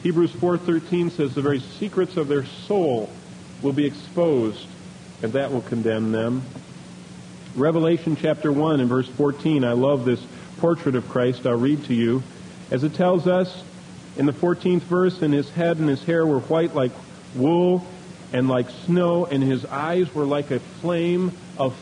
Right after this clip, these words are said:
fire." In that moment, the judge sitting on the throne will look out and individually, with piercing eyes, will look through that person and will expose what they really were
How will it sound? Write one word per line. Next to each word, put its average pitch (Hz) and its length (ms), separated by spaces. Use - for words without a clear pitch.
fire." 147 420
In 170 140
that 190 200
moment, 196 380
the 165 80
judge 185 340
sitting 202 240
on 170 140
the 160 80
throne 190 500
will 156 180
look 208 240
out 196 360
and 143 140
individually, 202 880
with 160 240
piercing 160 720
eyes, 139 600
will 143 140
look 143 260
through 190 280
that 131 280
person 127 420
and 131 120
will 135 120
expose 139 720
what 123 160
they 120 120
really 143 320
were 117 400